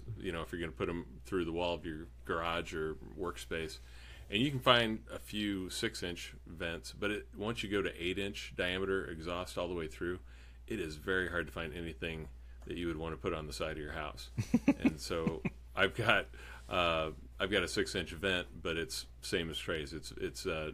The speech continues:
Speaker 1: uh, reduced down from the eight inch fan, but most of the time I'm running the fan at, like, a,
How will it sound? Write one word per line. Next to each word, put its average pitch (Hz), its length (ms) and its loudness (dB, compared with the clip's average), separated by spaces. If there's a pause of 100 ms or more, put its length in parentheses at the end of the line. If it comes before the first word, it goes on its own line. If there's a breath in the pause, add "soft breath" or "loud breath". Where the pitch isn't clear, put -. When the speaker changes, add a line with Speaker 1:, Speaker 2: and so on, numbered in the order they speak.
(280)
Speaker 1:
uh, 78 240 -6
reduced 82 480 -2
down 80 240 0
from 78 160 -6
the 73 160 -4
eight 85 140 2
inch 80 240 -6
fan, 85 460 0
but 90 160 0 (340 loud breath)
most 131 180 6
of - 60 -4
the 110 60 6
time 95 100 6
I'm 85 140 2
running 85 200 0
the 78 80 -6
fan 85 300 -2
at, 78 140 -6
like, 78 240 -8
a, 73 280 -4